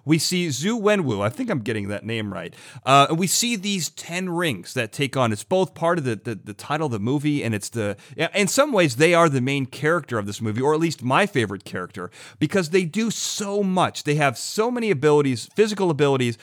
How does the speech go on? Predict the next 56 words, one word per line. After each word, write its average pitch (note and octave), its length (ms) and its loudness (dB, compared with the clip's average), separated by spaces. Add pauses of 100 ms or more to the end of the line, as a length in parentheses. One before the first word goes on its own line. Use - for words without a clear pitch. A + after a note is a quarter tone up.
(160)
but E3 100 -4
also B3+ 280 0
psychological F3 920 0
impact E3+ 600 -4
on, B2 240 0
on B2 240 0
all F#3 200 4
the G#3 100 -2
characters G2 500 -6
in A2+ 140 -6
this G2+ 180 -10
movie. G2 320 -8 (320)
Um, D#3+ 160 4
so G#3 140 2
I G3 100 2
wanna D4 160 4
talk A3 280 2
about, G3+ 160 2
you G#3 40 -2
know, G3+ 160 2
it's F#3+ 160 -4
a F3+ 60 -6
physics B3 400 -2
show, A3 180 2
it's G3+ 140 0
a, G#3 180 -2
a F3 80 0
science A3+ 380 2
show. G3+ 240 4
We F#3+ 80 -2
gotta F#3 140 4
get F3 100 0
into E3+ 100 0
the D3+ 80 -6
physics F#3 360 0
and D#3+ 100 -4
the E3 80 -2
engineering D#3 420 -4
of D3 100 -4
this. D3 200 -2 (180)
So B3+ 140 -2
quickly, D#3 600 -2 (920)
these D3 180 -4
ten G#3+ 260 -2
rings F3 240 2
seem F#3 240 -2
to E3 80 -2
have, A#2 400 -2 (180)
uh, C3 220 2
an D3+ 140 2
inc-, C3+ 240 -2
a D#3 40 2
list F#3+ 220 0
of D3+ 80 -8
incredible F3+ 460 0
powers. C#3+ 560 0